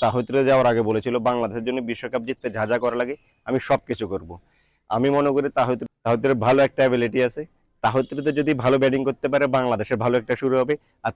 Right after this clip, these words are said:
তাহিদ হৃদয় যদি বিশ্বকাপে কয়েকটা ম্যাচে ফিফটি করতে পারে বা ভালো কিছু ইনিংস খেলতে পারে,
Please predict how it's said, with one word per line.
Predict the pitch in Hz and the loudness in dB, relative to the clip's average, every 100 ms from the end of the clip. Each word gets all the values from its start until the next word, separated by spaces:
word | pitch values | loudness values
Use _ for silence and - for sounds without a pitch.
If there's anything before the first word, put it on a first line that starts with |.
| - | 0
তাহিদ | 113 131 123 | 2 0 0
হৃদয় | 143 147 | -2 0
যদি | 143 143 156 - | 0 -2 -6 -6
বিশ্বকাপে | 120 117 - 139 147 147 | -8 -4 -2 0 0 0
কয়েকটা | 139 123 - 135 | 2 0 0 -2
ম্যাচে | 131 135 | 0 -2
ফিফটি | - 147 - 139 127 - _ _ _ - | -2 -4 -2 -8 -8 -10 _ _ _ -4
করতে | 143 - | -2 0
পারে | 127 120 | 2 2
বা | 110 | 2
ভালো | 110 120 139 | 2 4 2
কিছু | 139 135 | 2 0
ইনিংস | 143 143 - | 2 2 2
খেলতে | 151 139 | 0 2
পারে, | 123 120 | 2 0